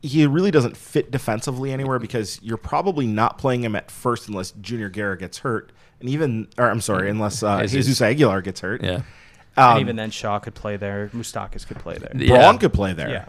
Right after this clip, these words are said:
Speaker 1: I mean,
Speaker 2: They have so many options at all of his positions, and he's worse at all of them than all of those <laughs> options.
Speaker 3: Yeah.
Speaker 1: Right. He just doesn't bring anything defensively to the table. The thing that I do like about him is, especially if you're talking about a, a one-game play-in, if you need a guy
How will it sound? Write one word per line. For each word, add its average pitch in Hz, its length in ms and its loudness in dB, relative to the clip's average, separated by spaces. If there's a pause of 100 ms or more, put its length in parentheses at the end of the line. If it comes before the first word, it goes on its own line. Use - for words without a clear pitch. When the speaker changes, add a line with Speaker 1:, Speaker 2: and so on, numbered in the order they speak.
Speaker 1:
I 113 60 -2
mean, 117 360 2
Speaker 2:
They 143 80 4
have 139 100 4
so 165 200 2
many 147 120 2
options 117 300 0
at 107 80 -6
all 104 180 0
of 107 60 -6
his 107 160 -10
positions, 92 540 -8
and 104 120 -10
he's 101 140 -8
worse 143 400 -2
at 113 80 -2
all 95 260 -2
of 92 140 -4
them 95 140 -6
than 87 180 -6
all 90 220 -2
of 87 100 -8
those 90 260 6
<laughs> - 60 -18
options. - 680 -4 (360)
Speaker 3:
Yeah. 120 120 -6
Speaker 1:
Right. 104 280 2
He 123 80 -6
just 139 180 0
doesn't 143 260 6
bring 120 160 2
anything 117 240 2
defensively 107 460 -2
to 98 80 -4
the 95 80 -8
table. 101 420 -2 (180)
The 113 180 0
thing 170 280 0
that 180 120 4
I 135 80 2
do 117 260 2
like 101 240 -2
about 87 300 -6
him 69 320 -12 (340)
is, 113 520 0 (180)
especially 180 380 2
if 135 60 4
you're 127 100 2
talking 120 180 4
about 110 160 0
a, 104 200 -2
a 117 60 0
one-game 107 460 -2
play-in, 85 540 -10 (1000)
if 110 180 -2
you 131 160 0
need 208 160 -2
a 151 60 0
guy 110 420 2